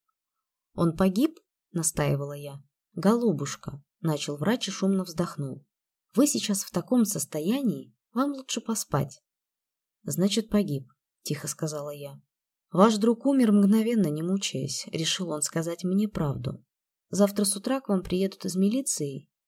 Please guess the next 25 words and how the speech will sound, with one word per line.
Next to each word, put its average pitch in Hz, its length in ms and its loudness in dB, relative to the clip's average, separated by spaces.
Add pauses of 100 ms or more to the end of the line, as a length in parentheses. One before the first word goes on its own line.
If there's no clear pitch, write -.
и 196 100 2
вы 269 120 2
всё - 180 -4
расскажете. 135 720 -6 (260)
Хотя, 147 300 -4
понятно, 175 460 2
это 143 200 -2
был 147 180 -4
несчастный 160 440 -2
случай. - 440 -2 (320)
И 170 80 4
ведь 165 180 0
вы 151 140 -2
оба 226 320 4
были 165 240 0
в 139 80 -2
нетрезвом 143 540 -2
состоянии», — 135 800 -6 (220)
мягко, 151 420 -4
но 165 180 2
укоризненно 208 640 -2
добавил 160 460 -2
он 170 100 -6
и - 140 -8
вздохнул. 143 600 -6